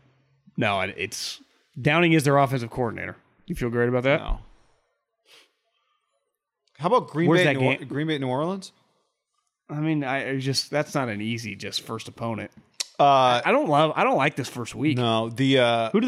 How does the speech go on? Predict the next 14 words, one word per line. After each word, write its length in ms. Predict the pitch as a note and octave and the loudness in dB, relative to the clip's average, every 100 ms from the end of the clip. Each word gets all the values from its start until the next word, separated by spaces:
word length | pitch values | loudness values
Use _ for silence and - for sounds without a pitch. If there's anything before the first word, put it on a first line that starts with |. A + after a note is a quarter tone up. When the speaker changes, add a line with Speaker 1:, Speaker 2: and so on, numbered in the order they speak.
| G3 | 2
Speaker 1:
the, 60 | |
who, 120 | D#3 - | 0 0
who 100 | E3+ B3 | 2 4
do 40 | |
the 80 | A3 | 2
Giants 400 | C#3 D#3 D#3+ - | 2 0 0 -4
Speaker 2:
Tennessee's 200 | A#2 G#2 | -4 -4
Speaker 1:
play? 60 | A2+ | -6
Speaker 2:
in 100 | G#2+ | -6
Tennessee. 480 | A2 G#2 - A2 - _ _ _ C#3+ | -8 -8 -10 -10 -12 _ _ _ -10
Giants 380 | C3+ C3 D#3+ | -2 0 0
pl-, 240 | D3+ D#3+ - | -6 -10 -10
host 400 | A#2+ D3+ D#3 - | 0 0 0 -2
Denver. 380 | D3 G3+ D#3+ | -4 -4 -8